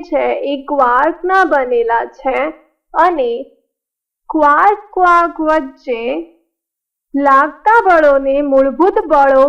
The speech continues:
ગણવામાં આવે છે. મૂળ ક્વાર્ક ક્વાર્ક વચ્ચે લાગતું જે બળ છે એ મૂળભૂત બળ છે, પણ ન્યુક્લિયોન વચ્ચે લાગતું બળ એને મૂળભૂત બળ ગણવામાં આવતું નથી.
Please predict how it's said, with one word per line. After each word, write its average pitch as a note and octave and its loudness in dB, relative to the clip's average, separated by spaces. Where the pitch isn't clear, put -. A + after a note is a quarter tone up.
ગણવામાં C4+ 0
આવે A#3+ -2
છે. D#4 -2
મૂળ B3 -4
ક્વાર્ક D#4+ 2
ક્વાર્ક F4+ 0
વચ્ચે E4 -4
લાગતું E4 -2
જે F#4+ -2
બળ C#4+ 0
છે D4+ -4
એ D4+ -2
મૂળભૂત C#4+ -2
બળ B3+ -4
છે, B3+ -6
પણ D#4 -2
ન્યુક્લિયોન D4+ -4
વચ્ચે D4+ -2
લાગતું C#4 -4
બળ C#4 0
એને B3 -10
મૂળભૂત B3+ -6
બળ C4 -4
ગણવામાં A#3 -8
આવતું B3 -8
નથી. D#4 -6